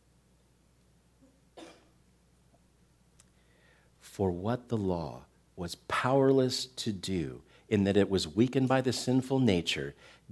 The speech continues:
God did by sending his own Son in the likeness of sinful man to be a sinful off-,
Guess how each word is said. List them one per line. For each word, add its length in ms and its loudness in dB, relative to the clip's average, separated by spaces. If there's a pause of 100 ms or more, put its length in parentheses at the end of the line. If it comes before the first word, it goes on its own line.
God 340 2
did 220 -10
by 140 -2
sending 460 2
his 280 -2
own 300 -2
Son 400 -2 (220)
in 120 2
the 80 6
likeness 460 4
of 100 -2
sinful 400 2
man 340 2 (220)
to 100 0
be 300 8
a 60 8
sinful 520 2
off-, 220 -4